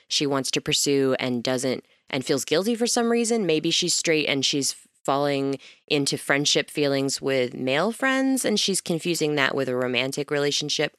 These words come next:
Or it's possible that she is polyamorous. Like you said, this is kinda how you got started into polyamory.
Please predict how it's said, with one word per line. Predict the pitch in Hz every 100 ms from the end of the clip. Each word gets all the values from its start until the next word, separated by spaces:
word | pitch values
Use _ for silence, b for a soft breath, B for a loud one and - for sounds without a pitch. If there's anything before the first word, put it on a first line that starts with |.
| -
Or | 175
it's | 262 -
possible | 240 233 233 220 214
that | 233
she | - 214 208 B B B _ -
is | 135 196
polyamorous. | 185 156 147 143 139 -
Like | 143
you | 160
said, | 151 160 156
this | 143
is | 156
kinda | - 139 131
how | 135
you | 135 160
got | 160 -
started | - 143 135
into | 131 -
polyamory. | 135 131 127 123 123 123 127